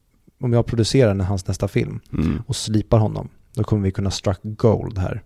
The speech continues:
Speaker 2: Mm.
Speaker 1: Eller strike gold.
Speaker 2: Och det, det gjorde man uppenbarligen.
Speaker 1: Mm.
Speaker 2: För att jag har ju hört väldigt mycket om De ofrivilliga.
Speaker 1: Mm.
Speaker 2: Eh, så den, den är väldigt nyfiken på att se. För att jag har ingenting emot den här strukturen, egentligen. Jag tycker bara att utförandet är riktigt dåligt. <laughs>
Speaker 1: Mm.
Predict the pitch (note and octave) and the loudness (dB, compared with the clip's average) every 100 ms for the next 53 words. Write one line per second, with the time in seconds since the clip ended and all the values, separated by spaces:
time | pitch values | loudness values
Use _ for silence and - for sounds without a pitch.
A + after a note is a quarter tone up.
0 | - C3 F3 _ _ _ _ _ - A2 | -2 -2 -2 _ _ _ _ _ -8 -6
1 | F2+ - G#2 - - - - - - - | -4 0 -2 -2 -6 -8 -12 -20 -6 -2
2 | A2+ A2+ - A#2 A#2 C3 G#2+ G#2 D3 D#3 | 0 4 4 6 6 6 6 6 4 2
3 | - G2 F2 - B1 - - - _ _ | 2 0 0 -2 -4 -8 -18 -20 _ _
4 | _ _ C#3+ A2+ G2+ A2+ G#2+ A2 G#2+ A2+ | _ _ 4 4 4 0 6 6 8 4
5 | G2+ G2 F#2+ C#3+ C#3+ - E2+ E2+ E2 D2 | 2 2 2 2 2 2 -2 0 0 -2
6 | - - - - - - B2 E3 - - | -2 -4 -4 -6 -8 -2 2 2 0 -12
7 | - _ _ _ _ - F#2+ D#2 - G#2+ | -20 _ _ _ _ -6 -2 -2 0 0
8 | C3 - G#2 B2+ G#2+ - G#2 G2 F#2+ G2 | -2 -2 0 2 2 2 2 2 2 0
9 | G#2+ C3+ E2+ - - - A#2+ B2 A2 A2 | 0 0 0 -4 -4 0 0 4 4 6
10 | C#3+ D3+ G#2+ G#2 F#2+ - G2+ - D#3+ B1 | 4 0 0 0 -2 -2 -2 0 0 -2
11 | G1+ - - A#2 B2+ D3+ - - - - | -6 -8 -8 0 2 2 -2 -4 -6 -10
12 | _ - A#2 B2+ C3+ A2 A2+ - - C3+ | _ 0 2 4 2 2 2 0 2 2
13 | G#2+ F#2+ F2 G#2 - A#2 A#2 - D#3 - | 2 0 -2 -4 -4 -2 -2 2 2 2
14 | - - B2+ A2 F#2 | -4 -4 -2 0 -2